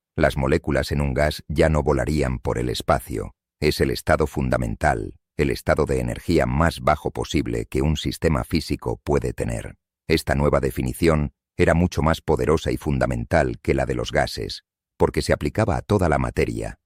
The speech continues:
en todos sus estados. El cero absoluto ya no era una curiosidad matemática,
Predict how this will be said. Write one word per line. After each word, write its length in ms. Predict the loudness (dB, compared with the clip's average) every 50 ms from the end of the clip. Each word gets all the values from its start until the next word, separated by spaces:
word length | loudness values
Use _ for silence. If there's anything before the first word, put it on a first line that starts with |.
| _ _ _
en 260 | -2 0 0 0 -2
todos 440 | 0 2 2 2 4 2 0 -2 -4
sus 240 | -6 -6 -6 -6 -6
estados. 640 | -8 -8 -2 -2 -2 -2 -2 -4 -8 -10 -12 -16 _ _ _ _ _ _ _ _
El 200 | -2 -2 -2 0
cero 260 | 0 0 2 2 2
absoluto 520 | 0 0 -2 -2 -2 0 -2 0 0 -2 0
ya 140 | 2 2
no 120 | 2 2 2
era 140 | 2 2 0
una 180 | 0 -2 -2
curiosidad 600 | -4 -4 -4 -2 -4 -4 -4 -4 -2 -2 -2 -2
matemática, 760 | -2 -4 -4 -4 -2 0 0 0 0 -2 -6 -6 -6 -6 -6